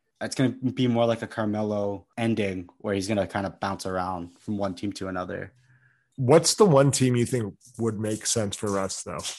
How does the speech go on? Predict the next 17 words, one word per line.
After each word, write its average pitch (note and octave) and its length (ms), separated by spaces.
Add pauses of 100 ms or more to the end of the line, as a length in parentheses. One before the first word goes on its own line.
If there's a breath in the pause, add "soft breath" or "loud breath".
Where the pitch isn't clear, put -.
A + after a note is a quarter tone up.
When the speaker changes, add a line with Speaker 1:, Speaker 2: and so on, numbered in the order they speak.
(680)
Speaker 2:
I C#3 60
don't D#3 160
have B2 220
one A2 160
yet, G#2 240
so F#2+ 340 (380)
I, B2 160
I, C3 360
I'm A#2+ 120
just - 460 (960)
asking A#2+ 520
for A2+ 100
the G#2+ 100
sake G2+ 240
of F2 80
asking. - 360 (1500)
Speaker 1:
Well, B2+ 480